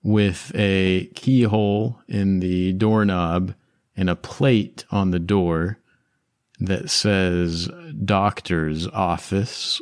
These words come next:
Private, No Entry." On the northern wall, there are two doors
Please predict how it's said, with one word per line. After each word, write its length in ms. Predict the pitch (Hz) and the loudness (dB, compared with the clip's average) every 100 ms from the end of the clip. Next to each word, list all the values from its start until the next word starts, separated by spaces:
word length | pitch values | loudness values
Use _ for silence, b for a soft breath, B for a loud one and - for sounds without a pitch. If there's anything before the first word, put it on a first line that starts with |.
| - | -8
Private, 960 | - - 95 95 92 87 98 - - - - | -12 -4 0 0 0 0 -4 -6 -16 -8 0
No 340 | 104 95 95 | 2 4 0
Entry." 680 | 95 90 82 - - 98 165 _ _ _ _ _ _ _ _ _ _ _ _ | 0 -2 -2 -4 -2 -2 -2 _ _ _ _ _ _ _ _ _ _ _ _
On 240 | 113 101 98 | 0 2 2
the 80 | |
northern 720 | 98 110 156 160 143 117 107 | 4 4 4 4 4 4 4
wall, 600 | 95 95 90 85 98 113 _ _ _ _ _ _ _ _ | 4 2 2 0 0 -4 _ _ _ _ _ _ _ _
there 460 | 95 101 95 92 92 | -2 2 4 2 0
are 120 | 92 | -2
two 340 | 87 - 185 175 | -2 2 4 6
doors 880 | 120 90 80 85 107 131 - - | 4 2 0 0 0 -4 -10 -14